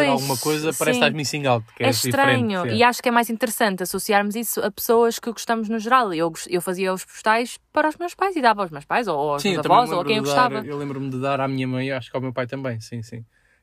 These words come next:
Speaker 2: E acho que é uma coisa que
Speaker 1: Faz
Speaker 2: mas
Speaker 1: mais
Speaker 2: mesmo
Speaker 1: sentido.
Speaker 2: Faz mais sentido, mas porquê é que nos incutem a, a que seja no dia dos namorados e não dizem, tipo, claro que no dia do pai e no dia da mãe também fazias isso, mas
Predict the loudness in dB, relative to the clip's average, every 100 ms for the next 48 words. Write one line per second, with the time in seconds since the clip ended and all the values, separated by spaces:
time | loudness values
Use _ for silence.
0 | -4 -2 -2 0 0 0 -2 -4 -4 -8
1 | -10 -6 -2 0 0 0 0 -2 -6 -14
2 | _ _ -6 -2 0 -2 -2 -4 -4 -4
3 | -6 -12 _ _ -20 -4 -4 -2 -6 -6
4 | -8 -8 -8 -8 -10 -10 -6 -4 -4 -6
5 | -6 -6 -6 -6 -2 0 0 -2 -8 -6
6 | -6 -4 -4 -4 -6 -6 -8 -8 -10 _
7 | _ _ _ 2 2 2 -2 0 0 2
8 | 2 0 -2 -2 -4 -6 -8 -6 -4 -4
9 | -4 -6 -8 -10 -12